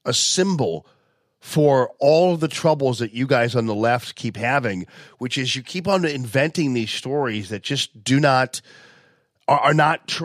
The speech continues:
you, you, you, you, you have an alternate reality. And, and unfortunately what happens, though, with the mainstream media being on the left,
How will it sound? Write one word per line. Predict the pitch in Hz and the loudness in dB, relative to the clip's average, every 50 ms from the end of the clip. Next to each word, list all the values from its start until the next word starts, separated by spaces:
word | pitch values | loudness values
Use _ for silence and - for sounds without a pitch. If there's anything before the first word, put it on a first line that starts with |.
| - - | -8 -10
you, | 160 151 127 | -10 -10 -8
you, | 165 170 170 | -6 -6 -6
you, | 143 160 160 156 | -2 -2 -2 -2
you, | 151 151 160 165 | 0 -2 -6 -6
you | 156 165 165 | -4 -2 0
have | 160 170 170 | 2 2 2
an | 160 147 147 | 2 2 0
alternate | - - 147 160 175 196 190 - 196 190 196 190 190 - _ _ _ - | 0 2 4 4 4 4 2 2 2 4 4 4 2 0 _ _ _ -6
reality. | 131 139 143 139 135 147 160 151 139 110 85 76 73 | -2 0 2 4 4 4 4 4 2 0 0 -4 -6
And, | 95 143 165 | -4 -4 -2
and | 165 170 170 | 2 2 2
unfortunately | 170 - - 254 285 311 - - 196 165 151 | 2 2 2 2 2 2 2 0 0 0 2
what | 143 135 131 | 2 2 2
happens, | 143 135 127 - 143 120 107 110 | 2 0 0 -2 -4 -6 -2 0
though, | 135 123 117 120 110 - - - - - - _ _ - | 2 2 4 2 0 -2 -8 -20 -20 -20 -20 _ _ -4
with | 156 143 | -2 0
the | 160 151 | 2 2
mainstream | 165 196 233 247 - - 226 202 185 170 | 4 4 4 2 0 -2 -2 0 2 2
media | 165 175 196 196 180 143 123 | 2 2 2 2 2 2 2
being | 117 123 127 123 123 120 | 2 0 0 0 2 2
on | 117 113 110 | 2 2 2
the | 107 98 | 2 2
left, | 98 101 95 87 87 - - - - | 2 2 2 0 0 -2 -6 -10 -18